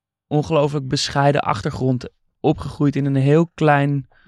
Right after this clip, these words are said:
dorpje in de bergen van het communistische Roemenië op dat moment nog. Eh, zijn vader was, was voetballer, dus, en dat was ook zijn enige voorbeeld. Kreeg pas op zijn achtste voor het eerst een voetbalwedstrijd te zien.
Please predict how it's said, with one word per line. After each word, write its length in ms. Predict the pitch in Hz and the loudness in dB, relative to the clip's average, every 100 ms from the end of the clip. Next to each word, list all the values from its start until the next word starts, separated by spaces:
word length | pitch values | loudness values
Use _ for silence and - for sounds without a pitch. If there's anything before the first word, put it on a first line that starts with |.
| - | -18
dorpje 680 | - 131 147 165 - 139 127 | -6 2 4 4 2 2 2
in 120 | - 135 | 0 0
de 100 | 135 | 0
bergen 460 | 127 139 151 143 | 2 4 2 0
van 120 | 139 | -2
het 120 | 135 - | -2 0
communistische 680 | 139 135 139 143 131 - | 0 4 2 2 -2 2
Roemenië 580 | 131 131 131 131 151 160 | 2 4 4 4 4 4
op 120 | 151 | 2
dat 140 | 143 143 | 0 0
moment 380 | 139 139 139 | 0 2 2
nog. 340 | 143 147 165 - _ _ _ _ _ _ _ _ _ _ _ | 2 0 -2 -12 _ _ _ _ _ _ _ _ _ _ _
Eh, 160 | 135 127 | 0 2
zijn 180 | 139 | 2
vader 280 | 139 147 170 | 2 2 2
was, 180 | 165 - | 0 -4
was 360 | - - 143 147 | -10 -4 0 0
voetballer, 460 | 165 156 143 151 151 | 2 4 6 4 2
dus, 160 | 143 | -2
en 220 | - 139 | -4 -2
dat 100 | 143 | 0
was 140 | 151 147 | 0 0
ook 100 | 139 | -2
zijn 180 | 160 - | -2 0
enige 400 | 143 147 135 135 | 2 2 2 -2
voorbeeld. 460 | - 156 143 127 _ _ _ _ _ _ | 2 4 4 0 _ _ _ _ _ _
Kreeg 200 | - 156 | -2 0
pas 180 | 156 156 | 0 -4
op 80 | 151 | -4
zijn 140 | - - | -6 0
achtste 480 | 147 - - 139 123 | 0 0 0 2 2
voor 180 | - 143 | -2 -4
het 120 | - | 0
eerst 220 | 143 147 | 0 0
een 80 | 139 | -2
voetbalwedstrijd 640 | 147 143 143 143 - 135 | 0 2 2 2 2 0
te 120 | - 127 | 0 -2
zien. 440 | 139 135 135 | 2 4 2